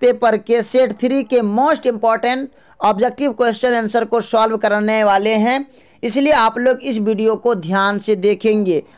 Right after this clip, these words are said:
अगर आप हमारे YouTube चैनल पे नए आए हैं तो प्लीज़ इसको सब्सक्राइब कर देंगे, लाइक कर देंगे और अपने दोस्तों को भी फटाफट शेयर करेंगे। तो चलिए सेट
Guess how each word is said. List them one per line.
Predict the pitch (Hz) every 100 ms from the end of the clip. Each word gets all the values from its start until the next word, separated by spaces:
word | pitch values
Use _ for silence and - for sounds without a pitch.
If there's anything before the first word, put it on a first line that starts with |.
| - 214
अगर | 247 277
आप | 220 233 226
हमारे | 226 226 220
YouTube | 214 233 208 285
चैनल | - 226 214
पे | 208 220
नए | 208 208 247
आए | 262 208 208 214
हैं | 214 262 277
तो | 220
प्लीज़ | 214 220
इसको | 208 208 214
सब्सक्राइब | 202 - 202 202 202
कर | 220
देंगे, | 214 226 233
लाइक | 226 202 190 208
कर | 226 214
देंगे | 226 226
और | - 202
अपने | 196 214
दोस्तों | 185 208 - 208
को | 196 202
भी | 226 226
फटाफट | 190 185 180 202
शेयर | - 190 185
करेंगे। | 175 185 190 180 151 - _ _ _ -
तो | 202
चलिए | 254 277 285 214 131 _ _ _ _ _ _ _ _ _ _ -
सेट | 254 269